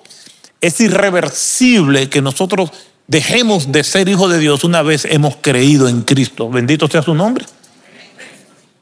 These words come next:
Entonces, aquí en Gálatas, capítulo cuatro,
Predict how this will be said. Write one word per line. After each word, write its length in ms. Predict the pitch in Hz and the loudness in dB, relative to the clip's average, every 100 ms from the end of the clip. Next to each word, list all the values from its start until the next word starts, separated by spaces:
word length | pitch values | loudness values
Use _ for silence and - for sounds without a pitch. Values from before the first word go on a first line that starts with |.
| _ _ _ _ _ _ _ _ _ _ _ _ | _ _ _ _ _ _ _ _ _ _ _ _
Entonces, 720 | - 196 220 - 165 151 - - _ _ - _ _ _ | -2 2 2 4 2 0 -6 -18 _ _ -20 _ _ _
aquí 880 | - 143 - 254 247 185 208 - - _ _ _ - | -6 -6 0 2 4 2 0 -6 -20 _ _ _ -2
en 180 | 127 139 | 0 2
Gálatas, 720 | 196 240 196 - 147 87 - _ _ _ _ _ _ _ _ _ _ | 2 2 0 0 -2 -2 -10 _ _ _ _ _ _ _ _ _ _
capítulo 800 | - 131 175 151 202 202 208 208 - _ _ | -6 -4 -2 0 0 2 0 -4 -14 _ _
cuatro, 640 | - 240 202 165 180 226 | 0 2 2 0 -2 -2